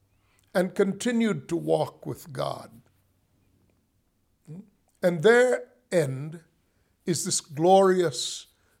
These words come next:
manifestation of transparency as glass and fire, like,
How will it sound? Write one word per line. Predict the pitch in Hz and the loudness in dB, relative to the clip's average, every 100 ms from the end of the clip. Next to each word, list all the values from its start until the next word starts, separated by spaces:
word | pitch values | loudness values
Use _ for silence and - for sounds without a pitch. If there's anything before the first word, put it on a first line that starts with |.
| - | -6
manifestation | 151 185 202 208 185 - 175 139 - - 120 139 139 _ _ _ _ _ _ _ _ - | -2 0 -2 -4 -4 -4 -4 -6 -8 -14 -14 -14 -18 _ _ _ _ _ _ _ _ 0
of | 147 135 117 - _ _ _ - | 2 2 -2 -10 _ _ _ -6
transparency | - 160 156 - - 196 208 208 202 - 202 214 277 - | -2 0 0 -4 4 6 6 4 -2 -4 -6 -8 -12 -8
as | 151 123 | -6 -6
glass | 117 151 160 175 151 - - - _ _ _ _ _ _ _ - | -4 -4 -2 -4 -6 -10 -14 -16 _ _ _ _ _ _ _ -8
and | 147 135 | -8 -6
fire, | - - 208 151 139 139 - _ _ _ _ _ _ _ _ - | -4 0 2 2 -2 -10 -18 _ _ _ _ _ _ _ _ -4
like, | 139 143 | -4 -4